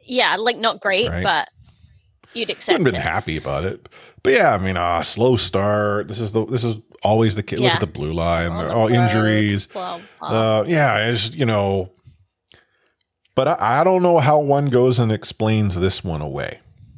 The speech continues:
Speaker 1: Yeah. I, I mean, especially the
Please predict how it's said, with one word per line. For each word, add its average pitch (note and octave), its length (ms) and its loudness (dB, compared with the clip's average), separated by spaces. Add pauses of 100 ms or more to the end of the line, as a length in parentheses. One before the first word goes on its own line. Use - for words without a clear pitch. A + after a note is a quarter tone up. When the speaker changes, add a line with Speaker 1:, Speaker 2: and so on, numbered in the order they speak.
(200)
Speaker 1:
Yeah. G3+ 340 0 (460)
I, - 80 -16 (160)
I G#3+ 160 4
mean, A3 540 -2 (1000)
especially A3+ 920 0 (640)
the - 140 -2